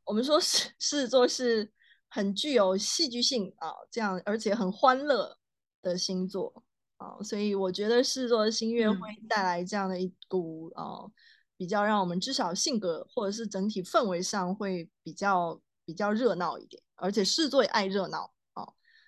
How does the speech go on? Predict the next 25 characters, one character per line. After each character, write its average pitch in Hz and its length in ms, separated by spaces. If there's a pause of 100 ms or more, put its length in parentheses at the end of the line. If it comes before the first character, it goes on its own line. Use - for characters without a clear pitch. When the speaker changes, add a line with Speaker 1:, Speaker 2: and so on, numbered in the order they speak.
(160)
Speaker 1:
那 226 120
可 220 140
能 180 180
就 220 120
是 220 260
我 190 140
觉 196 80
得 220 60
刚 254 200
好 220 140
也 190 80
真 214 140
的 226 140
是 226 240
上 240 240
一 208 40
个 214 60
月 220 160
大 214 140
家 202 120
都 202 160
苦 190 220
闷 190 220
坏 214 220
了， - 80